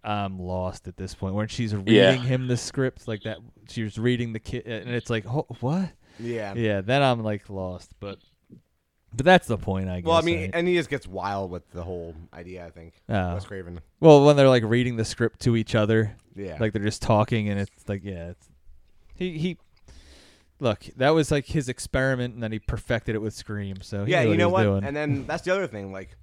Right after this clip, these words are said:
Speaker 3: that Wes Craven was gone for all of these movies we're talking about, and then he comes back to do, like, the super weird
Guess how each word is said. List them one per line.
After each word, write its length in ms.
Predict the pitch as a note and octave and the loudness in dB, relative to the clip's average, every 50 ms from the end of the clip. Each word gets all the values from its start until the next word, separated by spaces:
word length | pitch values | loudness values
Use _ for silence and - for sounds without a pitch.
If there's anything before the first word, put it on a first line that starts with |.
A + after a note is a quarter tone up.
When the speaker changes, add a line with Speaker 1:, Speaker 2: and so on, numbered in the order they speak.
| _ _ - - - - - _ _ _ - | _ _ -20 -20 -20 -20 -20 _ _ _ -10
Speaker 3:
that 120 | A2 A#2+ | -8 -4
Wes 180 | C#3 D#3+ E3 - | -2 -2 -4 -4
Craven 580 | - E3 E3 E3+ D3+ D3+ C3 A#2 A2 G2+ F#2 - _ - | -2 -4 -4 -2 -2 -4 -4 -4 -6 -8 -12 -14 _ -14
was 160 | A2 B2 G#2+ | -12 -12 -12
gone 560 | G2 G2+ A#2+ C3 C#3+ D3 C#3 G#2 E2 D#2+ D#2 - _ _ _ - | -10 -6 -4 -4 -2 -4 -4 -6 -8 -12 -16 -18 _ _ _ -16
for 140 | A2 A#2+ - | -16 -16 -14
all 480 | - B2+ C#3 D3 D3+ D3+ D#3 E3 D#3+ | -12 -10 -8 -6 -4 -4 -2 -2 -2
of 60 | D3+ C#3 | -2 -2
these 180 | C#3 C3+ A#2+ | -4 -4 -4
movies 260 | A#2+ C3 C3+ C3+ B2 F#2+ | -6 -8 -8 -8 -10 -10
we're 60 | F#2 | -10
talking 300 | A#2+ B2 A#2+ G#2+ G#2+ F#2 | -8 -8 -8 -8 -10 -14
about, 260 | D#2+ D2 C#2 C2 - _ _ _ _ _ _ _ _ _ _ _ _ _ _ _ _ _ _ _ _ _ | -16 -16 -18 -20 -20 _ _ _ _ _ _ _ _ _ _ _ _ _ _ _ _ _ _ _ _ _
and 80 | - A#2 | -14 -12
then 100 | A#2+ A#2+ | -10 -10
he 60 | A#2+ | -10
comes 300 | - A#2 C#3 C3+ C3 G#2 | -8 -8 -6 -6 -6 -8
back 320 | E2 B2 A#2+ A#2 G#2+ - - | -8 -6 -4 -4 -6 -6 -10
to 80 | A#2 | -14
do, 300 | G2+ F#2 A2 G#2+ G#2+ G#2 G2+ | -12 -10 -12 -10 -10 -8 -8
like, 220 | G2 F#2 E2 _ _ _ _ _ _ _ _ - | -8 -10 -12 _ _ _ _ _ _ _ _ -16
the 80 | G#2 G2 | -14 -14
super 640 | - - - C#3 C3 - - A#2+ A2+ A2 G#2+ G2+ | -14 -12 -10 -10 -10 -10 -10 -10 -8 -8 -10 -10
weird 640 | G2 F#2+ G2+ A2+ A2+ G#2+ G#2 G2+ G2+ G2+ F#2+ F2+ F#2 | -12 -12 -10 -8 -8 -6 -6 -6 -8 -8 -10 -12 -14